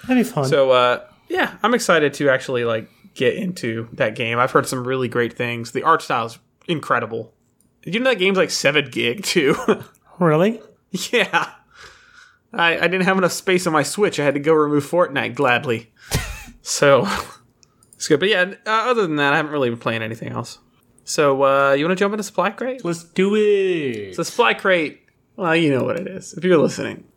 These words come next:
Speaker 2: <laughs> But this is where other people write in, and this is the last one. So we're just gonna kinda take these as we go and just spend time on whatever we wanna talk about with them. And, uh, you know, you can still email us at mail at dropzonecast dot com after the fact if, if you want to.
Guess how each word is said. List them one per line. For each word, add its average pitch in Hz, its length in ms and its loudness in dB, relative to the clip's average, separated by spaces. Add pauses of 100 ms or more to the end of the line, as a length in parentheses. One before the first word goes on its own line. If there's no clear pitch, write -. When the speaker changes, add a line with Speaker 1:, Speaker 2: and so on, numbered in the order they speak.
Speaker 2:
<laughs> - 380 -12
But 180 160 0
this 185 140 -2
is 190 120 -4
where 185 120 2
other 170 160 2
people 160 260 -2
write 123 220 2
in, 120 180 -2
and 120 100 -4
this 156 160 -4
is 160 80 -6
the 151 80 -4
last 143 320 2
one. 180 400 2 (280)
So - 120 -4
we're 196 80 6
just 202 140 0
gonna 214 140 2
kinda 196 160 4
take 185 180 2
these 180 180 -2
as 160 140 -10
we 165 60 -2
go 139 420 4
and 127 100 -2
just 127 240 -10
spend 135 240 -4
time 139 280 4
on 127 120 2
whatever 135 300 2
we 131 80 2
wanna 127 200 0
talk 123 200 2
about 120 220 0
with 123 100 -2
them. 117 280 -8 (140)
And, 113 280 -8
uh, 117 300 -4 (260)
you 214 100 0
know, 170 140 2
you 165 120 2
can 190 120 2
still 208 200 2
email 185 260 2
us 175 100 -2
at 143 80 -6
mail 151 180 0
at 143 80 0
dropzonecast 139 640 -2
dot - 160 -10
com 131 400 -2
after 127 280 0
the 127 60 -6
fact 123 340 -2
if, 123 140 -16
if - 220 -14
you 143 80 -2
want 143 240 -2
to. 185 260 -4